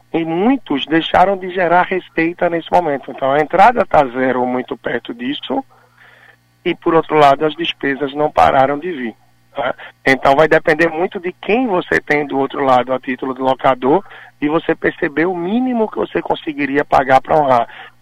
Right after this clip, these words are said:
Mas o que eu tenho costumado dizer nesse momento é que é essencial, é fundamental que você se apresente ao credor. Porque tem gente que não tem condição de pagar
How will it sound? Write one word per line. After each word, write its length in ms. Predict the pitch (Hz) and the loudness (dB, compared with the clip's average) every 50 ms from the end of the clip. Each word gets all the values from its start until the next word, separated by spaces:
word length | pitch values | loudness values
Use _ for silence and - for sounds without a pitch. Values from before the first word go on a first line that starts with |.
| - | 0
Mas 140 | 135 135 147 | 0 0 2
o 40 | 165 | 0
que 80 | - 214 | -2 -2
eu 40 | 208 | 0
tenho 140 | - 214 202 | 0 -2 -2
costumado 460 | - - - - 170 151 143 139 143 | -4 -6 -4 2 4 4 4 4 2
dizer 200 | 123 117 135 143 | -4 -4 -4 -2
nesse 200 | 135 127 - - | -4 -4 -4 -2
momento 520 | 131 127 127 135 160 180 185 - - 123 - - - - - - _ - | 0 0 2 2 2 0 0 -2 -6 -10 -10 -12 -18 -20 -20 -10 _ -2
é 80 | 139 | -2
que 120 | - - 180 | 0 0 0
é 40 | 175 | -2
essencial, 720 | 160 - - 208 185 - - 156 143 143 165 170 - 143 160 | 0 -2 -4 -6 -6 -4 0 4 6 6 6 6 4 2 0
é 40 | |
fundamental 720 | - - 214 220 254 226 214 220 202 165 - - - - - | -2 -6 -12 -4 0 0 2 2 0 -2 0 0 0 0 0
que 60 | - | -2
você 200 | 160 - - 180 | -6 -8 -6 -8
se 140 | - - 180 | -4 -2 -2
apresente 520 | 175 - - 180 175 147 156 175 175 - | -2 0 -2 -2 -2 -2 -2 -4 -2 0
ao 120 | 185 185 175 | -2 -2 -2
credor. 420 | - - 214 196 170 147 131 - - - - - - _ _ - | -2 -4 -4 -2 -2 -2 -4 -4 -6 -12 -20 -20 -20 _ _ -8
Porque 200 | - - 190 180 | -4 -4 -2 -2
tem 160 | - 226 247 233 | 0 0 0 2
gente 240 | 180 160 143 - | 2 0 0 -2
que 100 | - - | -4 -2
não 180 | 180 208 269 311 | 2 2 2 2
tem 220 | - - 196 170 | 2 0 -2 -2
condição 460 | 156 - 147 135 131 - - 131 123 123 | 0 0 0 0 0 0 0 2 2 2
de 80 | 123 | 2
pagar 420 | - - 151 156 147 143 147 185 | 2 2 4 4 6 6 4 4